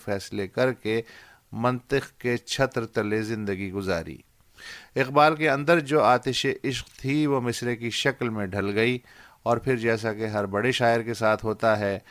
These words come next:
ان کے مجموعوں میں سے مولوی نے اپنے مطلب کے شعر اٹھا لیے، قوم پرستوں نے اپنے حساب سے اقبال تراشی کر لی،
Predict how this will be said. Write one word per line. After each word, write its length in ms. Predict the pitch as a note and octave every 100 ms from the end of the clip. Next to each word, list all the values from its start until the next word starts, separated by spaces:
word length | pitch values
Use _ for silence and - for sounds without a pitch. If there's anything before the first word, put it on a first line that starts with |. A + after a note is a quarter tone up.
| - -
ان 140 | C#3+ D3
کے 140 | D3+
مجموعوں 500 | C#3 B2 B2+ D3+ D#3
میں 140 | C#3+ C3
سے 200 | C#3 C3+
مولوی 500 | B2 B2 C3+ C3 C#3
نے 140 | C3
اپنے 260 | A2 G#2 A2
مطلب 420 | A#2 A#2 B2+ B2
کے 120 | B2
شعر 240 | - A#2+
اٹھا 280 | A#2+ A2+ A2+
لیے، 380 | A2+ A2+ A2+ A2+ -
قوم 280 | A2 A#2
پرستوں 400 | G#2+ G#2+ G#2 A2
نے 120 | A2 A2
اپنے 420 | - F2+ G2 G#2
حساب 400 | G#2 - A2+ A2
سے 140 | - A#2
اقبال 340 | G#2 A2 A2
تراشی 480 | G2 G#2+ G#2 - A2+
کر 160 | A2 G2+
لی، 280 | G#2 G#2+